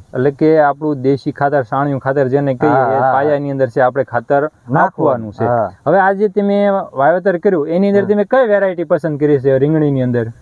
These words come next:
Speaker 2: મેં તો આપણે આ ગુલાબી રીંગણી પસંદ કરી છે, એમાં મને બહુ મજા આવી.
Speaker 1: ગુલાબી રીંગણી પસંદ કર્યું,
Speaker 2: હા.
Speaker 1: શા માટે?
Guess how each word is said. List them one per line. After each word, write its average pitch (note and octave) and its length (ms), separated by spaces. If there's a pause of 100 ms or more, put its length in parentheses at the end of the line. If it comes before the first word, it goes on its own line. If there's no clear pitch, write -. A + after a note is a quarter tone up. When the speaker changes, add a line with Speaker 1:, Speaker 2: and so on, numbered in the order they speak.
(280)
Speaker 2:
મેં D#3+ 260
તો A3+ 80
આપણે A3+ 320
આ A3+ 80
ગુલાબી G#3 540
રીંગણી F#3+ 400
પસંદ F3 320
કરી D3 240
છે, F2+ 200 (320)
એમાં G3+ 260
મને A3 180
બહુ A#3 260
મજા F3 320
આવી. G2 260 (160)
Speaker 1:
ગુલાબી F3 480
રીંગણી F3 280
પસંદ D#3 340
કર્યું, C#3+ 240
Speaker 2:
હા. C3 160
Speaker 1:
શા A3+ 240
માટે? B2+ 420